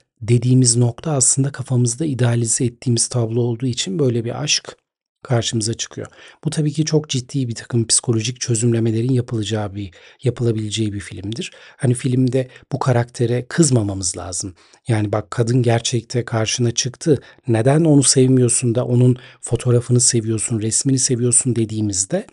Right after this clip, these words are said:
burada gerçekten çok ciddi bir takım psikolojik çözümlemeleri kaçırmış olabiliriz. E, bu aslında bir ilişkiden kaçmak, korkmak anlamında yorumlanmamalı.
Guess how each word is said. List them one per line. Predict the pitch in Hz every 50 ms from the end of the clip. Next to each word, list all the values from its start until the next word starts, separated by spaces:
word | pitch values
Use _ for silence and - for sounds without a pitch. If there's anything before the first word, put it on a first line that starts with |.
| _ _ _ _ - - - - - _ _
burada | - 120 120 131
gerçekten | 123 127 123 120 - - 120 101 - - 135 147
çok | 151 - 139 120 -
ciddi | - 123 - - - 143 131
bir | 117 110
takım | - 117 107 - - 135 175 196 - _ _ _ _ _ _ _ _ -
psikolojik | - - - 127 113 113 110 123 131 127 - - - -
çözümlemeleri | - - 117 107 110 117 113 110 107 110 117 143 185
kaçırmış | - - 139 - - 131 120 123 120 - 123
olabiliriz. | 117 107 110 101 101 104 139 165 247 - - - - - - - - - _ -
E, | 117 110 117
bu | 147 143
aslında | 139 131 - - 147 139 139 131 120
bir | -
ilişkiden | - 147 131 131 127 - - - 123 127 123 123 123
kaçmak, | 123 - 127 123 123 - - 131 123 120 120 -
korkmak | - - 123 123 123 - 131 123 123 123 - - -
anlamında | 254 139 120 123 123 120 120 123 123 120
yorumlanmamalı. | 120 113 117 117 120 127 127 139 147 143 127 107 95 92 90 87 92 92